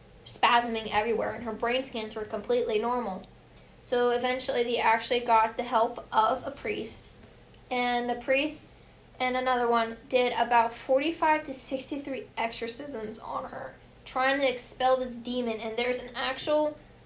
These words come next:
voice recording from the session. She speaks of things that were way before her time she wouldn't even know about in languages that she shouldn't know. So eventually she died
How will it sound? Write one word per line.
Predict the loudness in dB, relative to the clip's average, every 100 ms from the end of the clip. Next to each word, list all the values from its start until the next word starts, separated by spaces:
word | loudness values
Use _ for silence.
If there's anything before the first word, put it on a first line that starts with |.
| -8
voice | 4 6 6
recording | 2 0 0 2 0 -4
from | -6 -4 -2
the | -4
session. | 0 -2 -2 -6 -8 -10 -18 -20 -16
She | -10 -6
speaks | -6 -8 -8 -8 -6
of | -6 -6
things | -4 -6 -6
that | -4
were | -2 -2
way | 0 6 8 6
before | 2 -2 0
her | 0 -4
time | -4 -4 -6
she | -10 -8
wouldn't | -6 -4 -4
even | -4 -4
know | -2 0
about | 0 -2 -4
in | -6 -4
languages | -2 0 0 -2 -4 -6
that | -8
she | -8 -8
shouldn't | -4 -4 -4 -8
know. | -6 -4 -6 -10 -18 -20 -20 -20 -20 -20
So | 0 6 8 6 -2 -12 -10 -4
eventually | 0 0 0 -2
she | -2 -2
died | 4 8 8 8 4